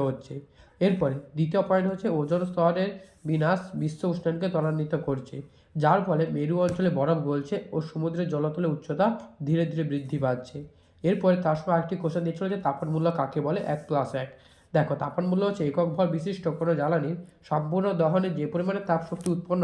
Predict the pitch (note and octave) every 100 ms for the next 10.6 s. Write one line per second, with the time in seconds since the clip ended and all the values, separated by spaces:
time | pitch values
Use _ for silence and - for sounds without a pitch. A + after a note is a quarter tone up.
0 | C#3+ D3+ F3 - - - C#3+ F#3 D#3 C#3+
1 | D3 F3+ - C#3 D#3 D3 D3 C#3 C3 B2
2 | B2+ C#3 - - _ - D#3+ D#3+ F#3+ G#3
3 | D#3+ D3+ F#3 G3 F#3 F3+ G3+ D#3+ E3 F3
4 | F#3 F3+ E3+ D#3 C#3+ D3 E3 D#3 D#3 E3
5 | E3+ F3 D#3+ D3+ E3 D#3 D3+ E3 E3 C#3
6 | D3+ F3+ F3 D#3+ C#3+ C#3 D#3 F#3+ A3+ -
7 | - D#3 E3 F3 D3+ D#3 D#3+ E3 D#3+ D#3+
8 | G3+ D#3+ D#3 C#3+ C#3+ D#3+ E3+ E3+ D3 C#3
9 | C3 C3 C3 - _ - - _ F3+ F#3+
10 | F#3+ D3+ B2+ G3 F#3 E3+